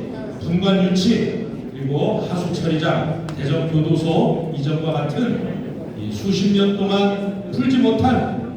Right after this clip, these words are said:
이 대전의 수건 사업을 불과 사 년 동안 모두 해결한 이것은 오로지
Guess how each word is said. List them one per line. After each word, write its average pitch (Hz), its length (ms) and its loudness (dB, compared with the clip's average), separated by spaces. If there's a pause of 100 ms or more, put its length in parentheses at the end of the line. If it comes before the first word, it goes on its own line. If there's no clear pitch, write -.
(140)
이 120 160 -10
대전의 165 380 -2
수건 220 340 -2
사업을 185 840 2 (100)
불과 202 240 0
사 208 320 -2
년 285 240 -2
동안 277 640 0 (320)
모두 330 560 6
해결한 - 520 -2 (840)
이것은 175 420 2
오로지 254 800 2